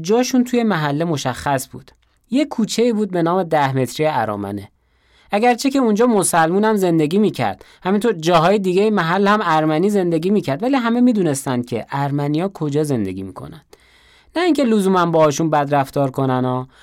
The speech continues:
یا توهینی بهشون بکنن. اتفاقاً توی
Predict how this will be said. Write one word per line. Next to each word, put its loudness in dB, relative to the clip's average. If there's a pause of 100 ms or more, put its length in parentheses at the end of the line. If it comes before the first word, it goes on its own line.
(120)
یا 0
توهینی 2
بهشون 0
بکنن. -8 (600)
اتفاقاً 2
توی 0